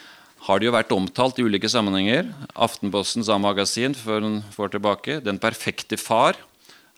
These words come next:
er om Jeppe, så jeg følger ham litt og f-,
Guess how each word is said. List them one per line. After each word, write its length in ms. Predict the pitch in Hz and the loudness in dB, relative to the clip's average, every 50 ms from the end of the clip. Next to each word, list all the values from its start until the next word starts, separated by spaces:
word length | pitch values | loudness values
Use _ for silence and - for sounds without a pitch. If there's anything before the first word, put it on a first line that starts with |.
| - | -6
er 120 | 95 95 101 | -4 -4 -2
om 120 | 104 107 | -2 -2
Jeppe, 540 | 101 117 110 - _ _ _ - 107 143 147 | -2 -2 -4 -4 _ _ _ -4 -4 -4 -2
så 200 | 127 113 101 101 | -2 -2 -2 -2
jeg 120 | 101 92 - | -4 -6 -6
følger 320 | - - 104 87 90 95 | -4 -4 -2 -2 -2 -2
ham 140 | 92 92 90 | -2 -2 -2
litt 180 | 90 90 90 - | -4 -4 -4 -6
og 140 | 101 90 90 | -8 -8 -8
f-, 320 | 101 80 80 98 101 92 | -10 -10 -10 -12 -14 -18